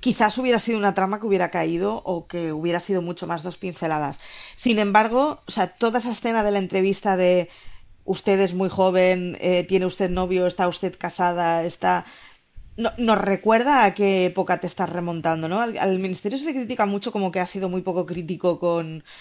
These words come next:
con el franquismo y, hostia, a mí es, esa entrevista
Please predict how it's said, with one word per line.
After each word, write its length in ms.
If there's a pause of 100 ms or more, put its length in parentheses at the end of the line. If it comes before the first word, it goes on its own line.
(220)
con 180
el 100
franquismo 640
y, 200 (960)
hostia, 460
a 80
mí 180 (140)
es, 300
esa 240
entrevista 680